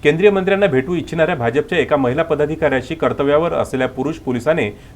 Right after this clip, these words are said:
चक्क तिचा हात धरून बाजूला सारल्याचे दृश्य चर्चेला विषय ठरलेला आहे. तसेच भारतीय जनता पार्टीचे माजी आमदार, प्रांत प्रतिनिधी, जिल्हा पदाधिकाऱ्यांना सामान्य लोकात बसण्याची पाळी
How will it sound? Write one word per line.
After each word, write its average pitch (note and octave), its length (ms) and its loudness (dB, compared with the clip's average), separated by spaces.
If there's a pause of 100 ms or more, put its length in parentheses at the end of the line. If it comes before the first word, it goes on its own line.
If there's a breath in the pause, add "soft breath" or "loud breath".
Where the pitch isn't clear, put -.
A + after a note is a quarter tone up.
(120)
चक्क D3 180 -2
तिचा D#3+ 260 0
हात C3 180 0
धरून D3 380 -2
बाजूला C3+ 340 0
सारल्याचे D3 400 0
दृश्य C3+ 360 0
चर्चेला D3+ 380 0
विषय B2+ 240 -2
ठरलेला G#2+ 400 2
आहे. G#2 520 -2 (140)
तसेच D#3 240 0
भारतीय E3+ 320 4
जनता F3 220 0
पार्टीचे D3 420 0
माजी C#3 300 2
आमदार, C#3+ 320 4
प्रांत C#3+ 340 0
प्रतिनिधी, C#3 580 0
जिल्हा C#3 340 0
पदाधिकाऱ्यांना D#3+ 680 0
सामान्य D3 380 0
लोकात C#3 340 0
बसण्याची C3 400 -4
पाळी B2 420 2